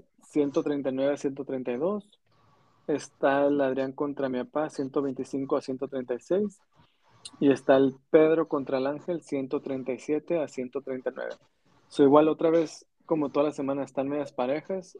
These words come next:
El único que no está tan parejo es el del Adrián contra mi papá, que el Adrián está abajo por once puntos. Ah, todos los demás están menos de nueve pun-, de, ajá, menos de nueve puntos.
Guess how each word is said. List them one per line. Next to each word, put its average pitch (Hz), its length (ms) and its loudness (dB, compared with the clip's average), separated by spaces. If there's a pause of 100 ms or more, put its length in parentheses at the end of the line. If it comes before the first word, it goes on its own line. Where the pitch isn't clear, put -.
El 139 200 0
único 156 280 -2
que 143 140 0
no 131 100 -2
está 139 140 -6
tan 143 160 -6
parejo 131 300 -4
es - 100 -10
el 139 100 0
del 131 140 0
Adrián 120 240 -4
contra 127 260 -6
mi 120 120 -4
papá, 123 240 -8
que 127 140 -4
el 123 100 0
Adrián 120 200 0
está 127 340 0
abajo 127 340 -2
por 127 240 -2
once 123 260 -8
puntos. 139 480 -10 (880)
Ah, 123 420 0 (1120)
todos 143 140 8
los 147 120 6
demás 135 260 0
están 139 200 0
menos 135 260 -2
de 131 100 -2
nueve 127 320 -2
pun-, 139 260 -8
de, 127 360 4
ajá, 127 160 -4
menos 131 260 -4
de 127 80 -4
nueve 123 200 -6
puntos. - 460 -12